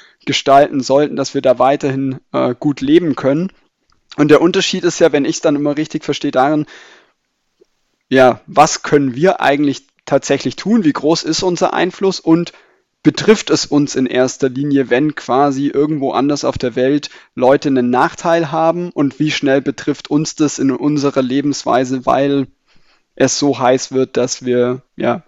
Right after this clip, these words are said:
dass es keinen Spaß macht, äh, da zu leben? Oder, ja, weil es dann auf der anderen Seite der Welt Menschen in die Flucht treibt und die dann zu uns kommen und,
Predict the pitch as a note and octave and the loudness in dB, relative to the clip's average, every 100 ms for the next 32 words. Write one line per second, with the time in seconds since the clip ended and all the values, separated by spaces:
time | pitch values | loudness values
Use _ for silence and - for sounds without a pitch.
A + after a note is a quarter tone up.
0 | - B2 B2 - B2 - C3 B2+ - B2 | -6 -6 -4 0 0 0 0 -2 -2 -6
1 | A#2 - - - - - C3 A2+ B2 - | -8 -16 -20 -20 -14 -4 -2 0 0 -2
2 | B2+ B2 C#3 D3 D3+ - C3+ B2+ C3 C3 | -4 0 0 0 -2 -4 -4 -2 2 2
3 | C3 B2+ - _ - _ _ C3 C#3 B2 | 2 -2 -8 _ -20 _ _ 2 4 4
4 | B2 - C3 B2 - C3+ - C#3 C#3+ C#3 | 2 0 -4 -4 -4 -4 -2 0 -2 -2
5 | C#3 C#3 C3+ - _ - C3 C3+ C#3 C3+ | 0 0 -2 -10 _ -2 2 2 0 -4
6 | A#2 C3+ C#3 C3 C3+ - C3 B2+ B2+ - | 0 0 0 0 0 0 -2 -2 -4 -2
7 | D3 - - C3 C3+ C3+ - B2 C3+ B2+ | -4 -4 -4 0 0 -2 -4 -4 -4 -2
8 | B2+ - - C#3+ D3 - C3+ C3+ C3+ - | -2 -2 -4 -4 -4 -4 -2 0 -2 -2
9 | B2+ B2+ | 0 -2